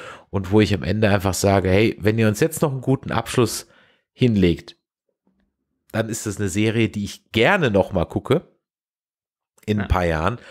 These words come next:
Speaker 1: die ich gerne noch mal in einem Rutsch durchschaue, weil ich mir sehr, sehr, sehr sicher bin, wenn man vielleicht den kleinen Durchhänger mit der dritten Staffel dann übersteht, dass am Ende das Gesamtprodukt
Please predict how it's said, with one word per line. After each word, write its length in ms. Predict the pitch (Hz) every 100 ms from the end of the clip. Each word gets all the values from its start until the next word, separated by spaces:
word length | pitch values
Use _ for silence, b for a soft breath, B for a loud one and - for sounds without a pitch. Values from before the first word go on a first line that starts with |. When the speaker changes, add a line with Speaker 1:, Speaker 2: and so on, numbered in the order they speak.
| B B B
Speaker 1:
die 60 | 107
ich 160 | 104 -
gerne 260 | 117 151
noch 140 | 143 123
mal 180 | 131 123
in 100 | -
einem 260 | 110 123 131
Rutsch 300 | 113 113 -
durchschaue, 880 | 110 123 156 - - - 104 120 147 151 B B -
weil 180 | 104
ich 160 | 110 -
mir 200 | 110 98
sehr, 340 | 87 139 185
sehr, 300 | 147 139 139
sehr 260 | 123 127 120
sicher 300 | 131 - 85
bin, 280 | - 76 - b b b b
wenn 120 | 110
man 180 | 135 131
vielleicht 360 | - 120 120 -
den 120 | 107
kleinen 380 | - 117 120 107
Durchhänger 460 | 127 127 127 120
mit 140 | 113 113
der 100 | 110
dritten 260 | 113 -
Staffel 360 | - 113 110 110
dann 180 | 107 101
übersteht, 580 | 104 92 - 95 - b b b b b b _
dass 380 | 104 104 - _
am 180 | - 90 -
Ende 440 | 107 131 170 190
das 220 | 160 127 -
Gesamtprodukt 1120 | 95 110 160 - - 170 175 196 - -